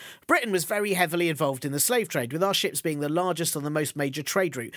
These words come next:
until Parliament banned it in eighteen oh seven, at which point the Brits moved to Asia and, and exploited cheap labour instead, because we're always looking for the very worst of bargains.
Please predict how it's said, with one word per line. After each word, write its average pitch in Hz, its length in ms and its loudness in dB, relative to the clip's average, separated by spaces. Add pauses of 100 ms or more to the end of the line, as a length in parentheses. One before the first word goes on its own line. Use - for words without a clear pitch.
(140)
until 180 320 0
Parliament 220 460 -2
banned 240 320 0
it 113 140 -6
in 147 100 -4
eighteen 139 340 -2
oh 131 100 0
seven, 143 380 2 (240)
at 180 160 2
which 285 240 -2
point 143 200 -2
the 156 60 -4
Brits 147 220 0
moved 160 200 -2
to 185 120 -4
Asia 196 340 0
and, 151 200 -4
and 208 100 4
exploited 185 480 -2
cheap - 300 -2
labour 104 300 -10
instead, 156 500 2 (220)
because 202 260 0
we're 254 160 2
always 254 380 0
looking 143 280 -2
for 147 120 -2
the 156 80 2
very 123 340 -4
worst 101 380 -4
of - 160 -18
bargains. 175 640 0